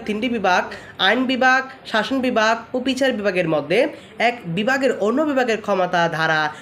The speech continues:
নিয়ন্ত্রণ তথা সীমাবদ্ধ করা হয়, তাতে সরকার নিয়-, তা-, তাকে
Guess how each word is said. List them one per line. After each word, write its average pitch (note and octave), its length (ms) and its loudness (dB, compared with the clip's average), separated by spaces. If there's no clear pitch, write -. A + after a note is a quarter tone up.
নিয়ন্ত্রণ C4 460 2
তথা G#3 340 0
সীমাবদ্ধ A3+ 560 0
করা F3+ 280 2
হয়, G3+ 280 2
তাতে A3 440 2
সরকার A3+ 540 0
নিয়-, G3 240 2
তা-, A3 220 0
তাকে G#3 440 0